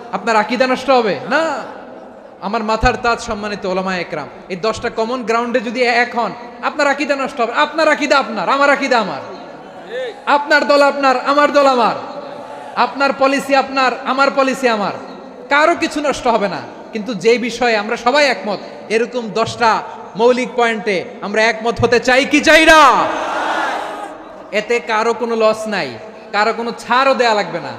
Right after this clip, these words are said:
কারো দরবারও যাবে না, কারো দলও নষ্ট হবে না, কারো আকীদাও নষ্ট হবে না। আমার আকীদা আমার, আমার দল আমার, আমার সব ঠিক আছে। শুধু এই বিষয়ে আমি একমত, তুমি একমত, তুমি একমত, তো আমরা সবাই একসাথে বসে জানান দেই যে এগুলোতে আমরা একমত, শোডাউন করি।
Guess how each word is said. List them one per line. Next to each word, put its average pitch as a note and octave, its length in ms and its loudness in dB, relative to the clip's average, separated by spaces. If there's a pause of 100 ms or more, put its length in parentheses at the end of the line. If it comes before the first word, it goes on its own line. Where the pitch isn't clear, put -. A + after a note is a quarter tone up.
(340)
কারো G#3+ 200 2
দরবারও C4 480 4
যাবে A3 260 0
না, D3+ 140 -8 (400)
কারো A3+ 180 2
দলও B3+ 360 4
নষ্ট C4+ 280 0
হবে B3+ 200 0
না, C#4 100 0
কারো B3+ 180 2
আকীদাও C4+ 440 0
নষ্ট G#3+ 260 -6
হবে D#3 120 -6
না। D3 80 -10
আমার A3 280 0
আকীদা F#3+ 280 -2
আমার, E3 240 -6
আমার A3+ 280 0
দল G#3 120 0
আমার, F3+ 180 -2
আমার B3 140 2
সব C4 260 -2
ঠিক G#3 140 -6
আছে। - 240 -8 (260)
শুধু A#3 160 -2
এই B3 140 6
বিষয়ে B3 300 0
আমি A3+ 240 2
একমত, A#3+ 340 -2
তুমি A#3 200 -6
একমত, A#3+ 360 -8
তুমি A#3 180 -6
একমত, B3 300 -8 (120)
তো A#3+ 60 0
আমরা G#3 180 -2
সবাই G#3+ 260 0
একসাথে F#3+ 280 -6
বসে F3 180 -8
জানান F3 300 -6
দেই C#3+ 140 -10 (280)
যে G#3 120 0
এগুলোতে A3 300 2
আমরা F#3+ 260 -2
একমত, F3 360 -6 (160)
শোডাউন A#3 360 2
করি। D#3+ 260 -6